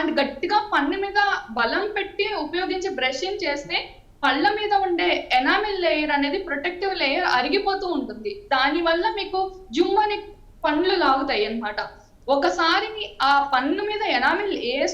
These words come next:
ఏ దశలో ఉంది అంటే, దానిలో మంచిగా ఉందా, హెల్దీగా ఉందా లేదా, and ఏది, ఏ, పన్నుకి ఆ సెన్సిటివిటీ రావడానికి కారణం అన్నది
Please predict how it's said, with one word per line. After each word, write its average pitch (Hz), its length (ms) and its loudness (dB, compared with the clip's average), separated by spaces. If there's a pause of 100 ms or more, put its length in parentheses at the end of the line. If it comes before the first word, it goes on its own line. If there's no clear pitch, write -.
(260)
ఏ 285 280 0
దశలో 370 380 2
ఉంది 311 720 0
అంటే, 262 340 0
దానిలో 285 640 2
మంచిగా 277 460 0
ఉందా, 294 420 2
హెల్దీగా 330 480 0
ఉందా 320 360 0
లేదా, 240 440 2 (360)
and 294 120 6
ఏది, 359 800 0
ఏ, 262 260 -6 (120)
పన్నుకి 392 580 2 (160)
ఆ 277 240 4
సెన్సిటివిటీ 370 520 0
రావడానికి 302 540 0
కారణం 285 420 2
అన్నది 285 500 -4